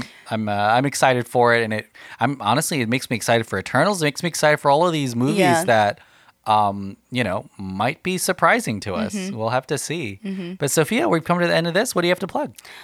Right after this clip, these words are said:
Speaker 2: Um, just all the same old, same old stuff. Just thank you, thank you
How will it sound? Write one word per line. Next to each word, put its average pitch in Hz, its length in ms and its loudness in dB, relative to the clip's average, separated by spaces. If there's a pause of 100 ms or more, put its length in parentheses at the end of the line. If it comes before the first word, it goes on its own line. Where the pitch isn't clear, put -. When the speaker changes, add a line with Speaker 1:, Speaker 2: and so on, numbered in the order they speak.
(160)
Speaker 2:
Um, 262 420 2
just 339 220 -4
all 359 120 4
the 359 100 -2
same 277 180 -4
old, 302 140 -4
same 320 160 -2
old 359 160 -4
stuff. 240 260 -2
Just 247 200 -8
thank 233 200 -8
you, 233 140 -6
thank 254 340 -8
you 269 80 -4